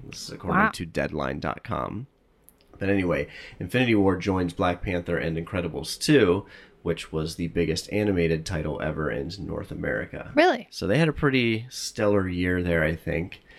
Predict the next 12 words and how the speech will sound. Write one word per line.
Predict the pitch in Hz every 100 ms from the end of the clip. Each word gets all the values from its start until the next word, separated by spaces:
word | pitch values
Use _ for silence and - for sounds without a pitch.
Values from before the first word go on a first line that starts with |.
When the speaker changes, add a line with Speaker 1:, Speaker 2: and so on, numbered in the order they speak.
| - - - - - - _
Speaker 1:
I | 104
thought | 113 143 151
this | 143 156
was | 117 98
interesting, | 92 - 87 98 90
too. | - 110 82 82 98 - -
You | - 107
have | 104 95 92 -
Ant-Man | 107 113 117 113 117 113
and | 101
the | 82
Wasp | 82 95 80 69 - -